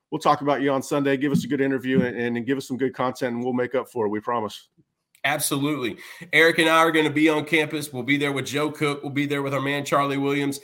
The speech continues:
Speaker 2: Inside Texas ge-, is going to live large in Austin on Saturday. Ju-, we do junior days, and we do them big. Be sure to check out inside texas dot com. It really isn't a better time,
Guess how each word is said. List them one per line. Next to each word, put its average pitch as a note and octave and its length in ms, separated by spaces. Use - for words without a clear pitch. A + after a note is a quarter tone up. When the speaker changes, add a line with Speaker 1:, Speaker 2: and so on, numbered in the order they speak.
Speaker 2:
Inside E3+ 480
Texas D3+ 420
ge-, A#2+ 240
is C3+ 140
going C#3 300
to B2+ 100
live C3+ 380
large C#3 640
in C3 120
Austin C3 400
on A#2+ 160
Saturday. C3+ 640
Ju-, D3+ 260
we D3+ 120
do D#3 140
junior D#3 380
days, D#3 260
and D3+ 80
we D3 80
do C#3+ 220
them C#3 160
big. B2 320
Be D3 160
sure E3+ 180
to E3 80
check D#3+ 380
out D#3 240
inside D#3 360
texas D3 360
dot D3 260
com. D3+ 220
It E3 280
really E3+ 380
isn't C#3+ 180
a B2 60
better C3 320
time, C3+ 460